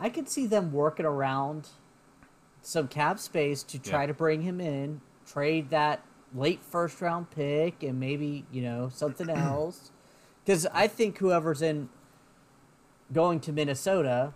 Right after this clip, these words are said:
Speaker 1: Jim Harbaugh or someone else, will probably want to pick
Speaker 2: Mm-hmm.
Speaker 1: the new quarterback, because Kirk Cousins is a good stat guy,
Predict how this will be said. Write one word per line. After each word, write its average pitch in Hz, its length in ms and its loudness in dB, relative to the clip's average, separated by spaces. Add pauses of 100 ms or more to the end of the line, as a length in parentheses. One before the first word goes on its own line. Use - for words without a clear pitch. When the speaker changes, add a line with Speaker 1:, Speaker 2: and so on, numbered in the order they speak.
(140)
Speaker 1:
Jim 127 260 0
Harbaugh 123 300 2 (260)
or 113 120 -4
someone 127 300 -4
else, 123 180 -4
will 147 80 -4
probably 156 320 4
want 143 220 0
to - 180 -10
pick 156 160 0
Speaker 2:
Mm-hmm. - 160 -18
Speaker 1:
the 139 60 -4
new 131 200 -2
quarterback, 120 560 -4
because 135 420 -4 (280)
Kirk 185 200 -4
Cousins 170 360 -2
is 151 60 -4
a 147 40 -2
good 151 440 2 (560)
stat 170 400 2
guy, 127 320 -2